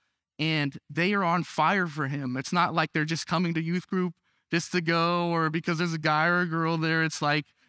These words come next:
there's genuine hearts on fire for God. And so I encourage you, get to know these kids, because they are a huge blessing, and they're the future generation,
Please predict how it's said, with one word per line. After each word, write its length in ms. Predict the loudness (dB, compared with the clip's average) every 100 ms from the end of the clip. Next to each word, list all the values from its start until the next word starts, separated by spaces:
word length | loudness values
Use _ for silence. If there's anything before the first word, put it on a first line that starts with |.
| -2
there's 260 | 0 0
genuine 440 | 0 2 4 2 0
hearts 460 | 0 2 2 0
on 120 | -2 -2
fire 380 | 0 2 2
for 220 | 0 -4 0
God. 380 | 0 0 -6 -18 _ _ _ _ _ _
And 160 | -4 -2
so 360 | 0 2 0 -4 _ -2
I 80 | 0
encourage 480 | 0 0 -2 0 -2
you, 80 |
get 180 | -2 -2
to 80 | 0
know 300 | 0 2 0
these 260 | 0 -2 -4
kids, 460 | -2 0 0 -4
because 460 | -8 -2 2 2 0
they 160 | 0 0
are 140 | 0
a 60 | -2
huge 400 | -4 -4 -2 -4
blessing, 520 | -4 -4 -6 -8 -10 _
and 220 | -4 0
they're 160 | 0 0
the 80 |
future 340 | -2 -4 -4 -2
generation, 800 | 0 0 0 0 -2 -6 -6